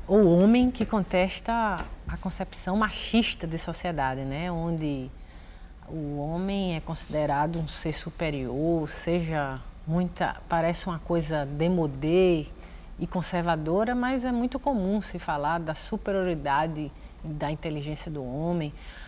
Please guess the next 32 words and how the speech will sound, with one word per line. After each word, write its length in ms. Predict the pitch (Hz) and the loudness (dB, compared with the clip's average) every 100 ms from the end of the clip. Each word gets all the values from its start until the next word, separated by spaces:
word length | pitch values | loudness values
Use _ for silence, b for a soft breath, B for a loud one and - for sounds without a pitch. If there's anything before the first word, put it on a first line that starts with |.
| B B - | B B -2
Ou 160 | 330 | 0
basta 400 | 269 311 - 294 | 4 4 2 -2
dizer 1000 | 254 233 262 190 208 233 269 269 240 - - - | -2 0 0 0 0 0 0 -2 -2 -6 -10 -4
e 80 | 233 | 0
revelar 720 | 214 226 220 190 180 196 233 | 2 2 4 4 6 6 4
os 160 | 247 196 | 2 0
dados 420 | 180 196 214 226 | 4 4 2 -2
do 100 | 214 | 0
dia 220 | 208 233 226 | 0 0 0
a 20 | |
dia, 460 | 147 170 208 190 | 0 2 2 2
né, 180 | 147 156 | 0 -2
da 140 | 165 151 | -4 -4
população, 760 | 156 - 165 - - 151 165 | -6 -2 -2 -2 -8 -6 -4
onde 140 | 165 | -4
setenta 400 | 165 185 196 190 | -4 -4 -4 -6
por 120 | - 190 | -6 -6
cento 220 | - 175 | -6 -4
das 180 | 165 170 | 0 0
mulheres 640 | 180 170 151 156 147 147 | 0 0 2 2 0 -6
que 120 | - - | -10 -10
são 160 | - | -6
assassinadas 600 | 160 - 156 160 151 156 | -6 -6 -8 -6 -6 -4
nesse 260 | 156 151 165 | -4 -6 -8
país 380 | - 208 202 247 | -4 -2 -2 -4
são 160 | 285 | -6
assassinadas 640 | 262 254 - 175 190 220 - | -4 -6 -6 -2 -2 -2 -8
por 220 | - 175 | -6 -4
ex-companheiros, 1040 | 165 - 165 - 139 135 151 156 143 135 | -4 -6 -10 -8 -6 -4 -4 -4 -6 -4
ex-maridos 1800 | 147 151 147 - - - - - - - 151 151 127 135 175 156 147 143 | -2 -2 -4 -10 -14 -14 -14 -16 -14 -4 0 2 0 -2 -2 -2 -4 -4
ou 240 | 147 143 | -2 -2
namorados, 920 | 147 151 147 135 131 160 165 147 - | 0 0 0 2 4 4 2 -2 -8